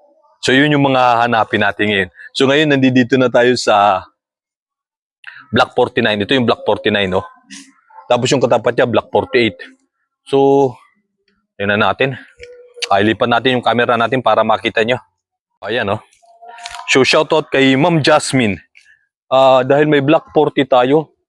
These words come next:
punta na rin natin to. Block forty. So, lot eleven. So, shoutout kay, ah, Ma'am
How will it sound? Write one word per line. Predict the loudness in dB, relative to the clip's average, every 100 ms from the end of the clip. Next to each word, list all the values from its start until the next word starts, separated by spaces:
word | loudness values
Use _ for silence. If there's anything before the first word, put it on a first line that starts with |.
| -8
punta | -4 -2
na | 0 0 0
rin |
natin | 0 -2 -2 -2
to. | -4 -4 -10 _ _ -20 _ _ _ _ -20 -20 _ _ _ _ -20 -20 -10 -2
Block | -2 -2
forty. | 0 0 0 _ 0 4 4 2 -2 _ _ -20 -20 -18
So, | -4 0 2 2 2 0 -4 -16 _ _ _ _ -20 -20 -20 _ _ _ _ _
lot | -2 -2 2
eleven. | 2 2 2 -2 -2
So, | -2 0
shoutout | 0 0 -2 -2
kay, | 0 0 2 2
ah, | 2 2 2 0 -2 -8 _ _ _ _ _ _ _ _ _ -4
Ma'am | -4